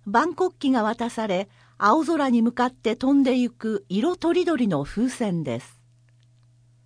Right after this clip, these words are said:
三枚目。被災地をずっ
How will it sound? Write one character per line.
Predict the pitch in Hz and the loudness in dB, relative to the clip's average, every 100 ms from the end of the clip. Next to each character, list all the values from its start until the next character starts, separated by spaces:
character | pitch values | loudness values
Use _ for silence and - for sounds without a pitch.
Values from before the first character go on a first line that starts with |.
| _ _ _ | _ _ _
三 | - 254 254 | -6 0 2
枚 | 247 202 196 | 2 0 -2
目。 | 190 147 _ _ _ _ _ _ | -4 -6 _ _ _ _ _ _
被 | - 233 | -8 -6
災 | 269 320 285 | 2 2 2
地 | - 226 | 0 2
を | 175 - | 2 0
ず | 147 | -4
っ | 180 | -4